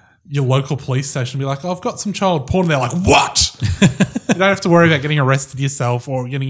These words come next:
Speaker 1: into any trouble.
Speaker 2: Yeah.
Speaker 1: You don't have to worry about, like, some dickhead manager telling you, "Oh, don't worry about it."
Speaker 2: Also, quite often, aren't they doing long-running cases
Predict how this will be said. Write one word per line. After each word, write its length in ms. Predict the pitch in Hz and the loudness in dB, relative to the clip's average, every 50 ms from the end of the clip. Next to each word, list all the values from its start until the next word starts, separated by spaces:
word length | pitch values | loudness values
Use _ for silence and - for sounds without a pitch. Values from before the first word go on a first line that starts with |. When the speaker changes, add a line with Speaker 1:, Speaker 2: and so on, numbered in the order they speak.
| 135 | -4
Speaker 1:
into 160 | 135 131 127 | -4 -4 -4
any 140 | 135 123 123 | -4 -6 -6
trouble. 460 | 120 - - 127 120 113 110 110 113 117 | -8 -8 -10 -10 -8 -8 -8 -8 -8 -2
Speaker 2:
Yeah. 280 | 127 131 127 117 104 92 | 2 4 4 4 4 0
Speaker 1:
You 40 | - - - - _ _ - | -8 -16 -20 -20 _ _ -2
don't 40 | 165 | -2
have 100 | 156 - | -2 -2
to 80 | - 160 | 0 0
worry 140 | 151 147 143 | 2 2 2
about, 180 | 131 131 127 | 0 -2 -4
like, 140 | 123 113 - | -4 -6 -6
some 180 | - 139 123 120 | -6 -6 -6 -8
dickhead 360 | - - 120 - 151 123 104 | -8 -10 -6 -4 -4 -4 -4
manager 400 | 104 104 107 110 107 - 120 110 | -6 -6 -6 -8 -6 -6 -6 -6
telling 280 | - - 135 117 113 113 | -6 -6 -6 -6 -4 -4
you, 60 | 120 | -4
"Oh, 160 | 127 123 120 117 | -2 -2 -2 -2
don't 200 | 117 123 117 113 | -2 -2 -2 -2
worry 200 | 110 110 113 110 | -2 -2 -2 -2
about 220 | 104 101 98 101 | -4 -6 -8 -8
it." 160 | 107 110 - _ | -10 -12 -8 _
Speaker 2:
Also, 420 | 185 185 202 196 - 165 143 131 127 127 - - | 2 2 2 4 4 4 4 4 2 0 -4 -16
quite 280 | - - - 123 120 117 | -12 -2 2 2 4 4
often, 420 | 113 110 - - 117 110 104 107 - - | 2 0 0 -2 -4 -4 -4 -6 -8 -4
aren't 160 | 120 113 120 | -4 -2 0
they 220 | 113 110 107 104 - _ _ _ _ _ _ _ _ _ _ _ _ _ _ _ _ _ - 127 _ | 0 -2 -2 -2 -6 _ _ _ _ _ _ _ _ _ _ _ _ _ _ _ _ _ -20 -20 _
doing 300 | - 127 113 110 107 104 | 0 2 2 2 0 -2
long-running 680 | 101 101 104 104 101 104 104 104 104 104 104 104 104 101 | -2 -2 -2 -2 0 0 -2 -2 -2 -4 -4 -4 -6 -8
cases 640 | - - - 101 104 - - 120 117 120 - - | -8 -8 -10 -8 -6 -6 -6 -6 -6 -6 -10 -10